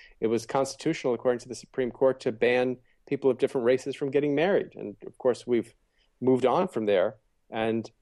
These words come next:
the question is if we're ready to move on from there in terms of what the court said about discrimination, uh, against, uh, gay, uh, men and lesbians who want to get married. So, uh, it's an evolutionary process. I don't think they're politicians in the sense that they're,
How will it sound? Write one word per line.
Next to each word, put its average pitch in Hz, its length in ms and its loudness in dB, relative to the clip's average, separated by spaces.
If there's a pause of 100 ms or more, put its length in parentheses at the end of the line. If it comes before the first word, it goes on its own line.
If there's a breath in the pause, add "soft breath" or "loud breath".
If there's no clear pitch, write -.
(240)
the 113 100 -6
question 135 300 0
is 127 100 -2
if 123 80 -6
we're 131 100 4
ready 127 220 4
to 127 120 -8
move 123 200 0
on 120 180 0
from 123 180 -6
there 120 200 2
in 117 80 -2
terms 117 380 -2
of 117 140 0
what 120 180 0
the 117 80 -6
court 123 300 0
said 117 420 2
about 110 400 2 (140)
discrimination, 117 920 0
uh, 113 240 2 (100)
against, 110 640 -2 (280)
uh, 110 160 2
gay, 113 560 2
uh, 110 300 2
men 110 320 0
and 107 160 -6
lesbians 107 420 0
who 120 80 -4
want 113 140 0
to 120 60 -2
get 139 120 0
married. 180 360 2
So, 131 340 2 (300 soft breath)
uh, 117 200 -4
it's 135 180 -2
an 135 80 2
evolutionary 135 460 0
process. 117 320 -2
I 127 120 2
don't 175 180 -2
think 156 160 -4
they're 139 120 2
politicians 135 720 -2
in 127 60 -8
the 110 80 -4
sense 120 320 -6
that - 180 -10
they're, 101 280 2